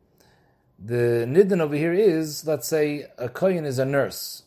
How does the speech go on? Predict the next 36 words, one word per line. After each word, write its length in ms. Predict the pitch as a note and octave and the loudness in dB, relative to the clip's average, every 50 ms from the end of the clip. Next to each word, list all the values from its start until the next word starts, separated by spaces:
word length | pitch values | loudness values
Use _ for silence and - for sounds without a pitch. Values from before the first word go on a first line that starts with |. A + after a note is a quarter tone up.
| _ _ _ | _ _ _
So 240 | - - - A2+ A2+ | -16 -10 -6 -6 -4
a 60 | A#2 | -4
nurse, 640 | B2 C3+ G3 G3 C#3+ C#3 C#3+ B2+ - - - - - - | 0 2 4 4 4 4 2 -2 -6 -10 -12 -14 -16 -16
by 220 | - G#2 A#2 A#2 | -8 -4 -2 -2
default, 720 | A#2 B2+ F3 G3+ F#3+ - B2+ B2 A2+ A2 G#2+ - - - - - | 0 0 -2 -2 -2 0 0 0 2 0 -2 -6 -12 -20 -6 0
part 200 | C3+ C#3 C#3+ C3+ | 4 4 4 4
of 120 | B2 A2+ | 2 2
their 120 | B2 A#2 | 0 0
job 480 | A2 A2+ E3 F#3 F3 D3 B2 B2 A#2 A2 - | 2 4 6 6 6 6 6 4 2 -2 -6
is 380 | A#2+ C3 B2+ A#2+ A#2+ A2+ - - _ _ _ _ _ _ _ - | -6 -6 -6 -6 -6 -8 -10 -14 _ _ _ _ _ _ _ -4
bozi 380 | G#2+ B2 D3 D#3 C#3+ C#3+ C#3 | 2 4 4 4 4 2 -2
de 120 | B2+ C3+ C3 | -2 -2 0
get 160 | B2 C3 B2+ | 0 0 0
tashmishim, 560 | C#3+ C#3+ C3+ B2 F#3+ G#3+ A3 F3+ - B2+ A#2+ | 0 -2 -4 -4 -4 -4 -4 -4 -6 -6 -6
right? 180 | A#2+ C3 C#3+ - | -4 -4 -4 -4
They're 100 | B2 A2+ | -6 -8
changing 580 | G#2 - - D3 D#3 D3+ C3 C#3 C3+ C3 B2 | -6 -4 -4 -4 -4 -4 -4 -4 -4 -4 -4
the 120 | A#2 A#2+ A2+ | -4 -4 -4
patients, 540 | - - D3+ E3+ D#3+ - - C3+ A#2+ - A2 | -2 0 0 0 0 -2 -4 -8 -8 -10 -8
chadayme. 540 | G#2 A#2+ A#2+ C#3 D3+ D#3+ D#3 C#3+ C#3 - - _ _ - - - - - - _ _ _ | -6 2 4 6 6 6 4 0 -4 -6 -10 _ _ -20 -20 -20 -20 -20 -20 _ _ _
So 120 | - D3 | -6 -4
if 140 | E3 F#3 - | -2 -2 -2
he's 100 | B3+ G#3 | 0 4
getting 300 | F#3 G3 F3+ E3+ D3+ B2 | 4 4 4 4 0 0
paid 260 | - E3 G#3+ B3+ G3 | 2 2 2 2 0
for 260 | - - C#3 B2 A#2 | -2 -2 0 0 0
it, 140 | C3 B2+ - - | 0 -2 -6 -14
so 160 | - - - | -16 -10 -2
that's 220 | C3 D3 D3 C3 B2+ | 0 0 0 2 4
weiter 360 | C#3+ D#3+ D#3+ D3+ - D3+ C#3+ | 4 4 4 2 0 -2 -4
a 80 | C#3 B2+ | -4 0
case 540 | - F3+ G#3 F#3+ E3 E3 D3+ - - - - _ _ _ _ _ _ _ _ _ _ | 2 4 4 4 4 2 -2 -6 -10 -12 -18 _ _ _ _ _ _ _ _ _ _
where 340 | C3+ C#3 D3 D3 D3 D3 C#3 | -2 2 4 4 6 4 4
he's 260 | B2+ A#2 C3+ C#3 C#3 | 2 -2 -6 -6 0
getting 300 | C#3 D3+ C#3+ D3 D3 C#3 | 2 2 2 2 2 2
hana. 360 | D3 F3 F#3+ G#3 F3+ - - | 4 6 8 8 8 6 4